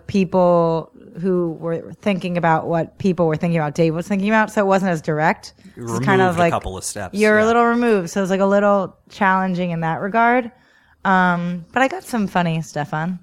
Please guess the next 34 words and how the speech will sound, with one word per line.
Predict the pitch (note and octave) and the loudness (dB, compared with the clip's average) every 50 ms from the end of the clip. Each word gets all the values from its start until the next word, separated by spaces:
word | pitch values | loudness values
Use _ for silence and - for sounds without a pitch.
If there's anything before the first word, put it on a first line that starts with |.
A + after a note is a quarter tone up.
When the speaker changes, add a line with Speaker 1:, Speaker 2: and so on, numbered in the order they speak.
| _ - | _ -2
Speaker 2:
Well, | A3+ A3+ C4 C4 | -2 -2 -2 -2
just | G3+ - A3 B3+ C4 B3+ - - - | -6 -2 0 0 0 -2 -6 -10 -8
logistically, | - F#3 E3+ E3 C3+ - F#3 A3 A3 - - - G#3+ - - D3 D3 C#3 C3 B2+ - | -4 -2 -2 0 -2 0 0 0 0 0 -2 -2 -6 -6 -2 -2 0 0 0 -2 -4
for | - C#3+ C3+ | -4 -6 -4
people | - - F#3 F3+ - E3 D3+ B2+ | -2 -2 -4 -2 -4 -4 -4 0
that | C3 B2+ A#2 - - A#2+ - | 0 -2 -2 -2 -6 -10 -4
don't | D3+ C#3+ C#3+ D3+ - - D3 | -2 0 0 0 -2 -6 -6
know, | C#3 C3 A#2+ A#2 A2+ A2 | -4 -4 -2 -4 -4 -6
because | A2 - D3+ B2+ C#3+ | -8 -8 -6 -6 -6
it | C3+ | -6
seems | - - - G3+ G3 F#3 E3+ - | -6 -4 -4 -2 -2 -2 -2 0
like | D3 C3+ B2 A#2+ - - _ _ _ _ _ _ _ - | 0 0 0 -2 -6 -18 _ _ _ _ _ _ _ -4
maybe, | C3 C#3 C#3+ C#3 C#3 C3+ - | -2 -2 -2 -2 -6 -8 -10
uh, | C3+ C3+ B2+ B2+ A#2 B2 - - - G#2+ G2+ - - - - | -18 -18 -18 -16 -14 -14 -14 -12 -12 -14 -14 -16 -16 -16 -8
for | - C3 A#2+ | -4 -2 -2
a | A2 | 0
head | C3 D#3 E3 D#3 | 2 0 2 2
writer, | D3+ C#3 C3 B2 A#2+ A2+ | 2 2 2 2 0 -2
it | |
could | - - D3+ A#2+ | -2 -4 -6 -4
be | A#2+ B2+ | -2 -2
more | B2+ C3 C3 C3 B2+ B2 A#2+ | -2 0 2 2 4 4 2
of, | G2+ G#2 | 2 0
like, | A2 G#2+ - | -2 -4 -2
a | A2 - | -4 -10
permanent | - - - - B2 B2 B2+ B2 B2 A#2 A2 G#2 F#2 - | -6 -6 -4 -2 -2 -2 -2 -2 -4 -4 -6 -10 -12 -14
thing. | - - - D#3 D3 C#3 A#2+ A2+ A2 G#2 G#2 G#2 _ _ _ _ | -16 -10 -6 -4 -4 -4 -4 -6 -8 -10 -12 -14 _ _ _ _
How | - - E3 F3+ | -4 0 0 2
does | F#3+ G3 F3 E3+ | 2 0 0 0
the | E3 D#3 | -2 -2
actual, | D3 D3+ D3 - - - D#3+ D3 C3 B2+ B2 B2 | -2 -2 -4 -6 -8 -8 -6 -4 -4 -4 -4 -2
like, | A#2+ A2+ A2+ G#2+ G#2 - B2+ | -4 -4 -4 -6 -8 -8 -6
uh, | A#2+ G#2 G2+ G2+ G2 G2 - - _ _ _ _ _ _ _ _ | -4 -4 -4 -4 -6 -8 -8 -14 _ _ _ _ _ _ _ _
cycle | - - - - - D#3+ E3 E3 E3 - - C#3 A#2 G#2 G2 F#2 F#2+ A2 | -8 -6 -4 -2 0 0 0 0 -2 -4 -6 -6 -4 -4 -6 -10 -12 -16